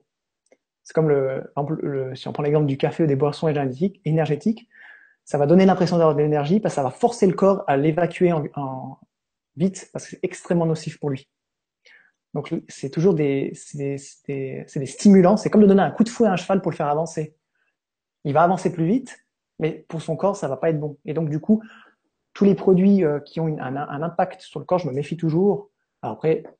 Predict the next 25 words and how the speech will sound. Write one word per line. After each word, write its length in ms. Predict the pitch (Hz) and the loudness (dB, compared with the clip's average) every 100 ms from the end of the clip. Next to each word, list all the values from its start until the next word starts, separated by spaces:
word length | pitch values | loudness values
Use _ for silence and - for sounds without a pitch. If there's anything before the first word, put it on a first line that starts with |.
| _ _ - | _ _ -6
moi, 80 | 170 | -2
j'en 120 | 156 | -2
consomme 280 | 160 151 147 | -2 -4 -4
pas 120 | 147 | -2
non 100 | 156 | -2
plus, 220 | 160 160 | -4 -6
donc 100 | 131 | -8
je 60 | 117 | -12
veux 60 | 117 | -10
pas 120 | 135 | -8
non 140 | 139 | -8
plus, 260 | 139 147 135 | -10 -8 -8
euh, 320 | 123 123 123 131 143 _ _ _ _ _ _ _ - | -8 -10 -12 -18 _ _ _ _ _ _ _ _ -10
je 80 | |
donne 140 | 139 135 | -4 0
juste 400 | 170 175 - - | 0 0 -6 -4
mon 120 | 160 | 0
avis 200 | 156 165 | 2 0
sur 100 | 170 | -4
ce 60 | - | -6
que 80 | |
je 60 | 156 | -2
ferai 140 | 165 | -2
pour 120 | 151 151 | -2 -4
moi, 240 | 123 | -6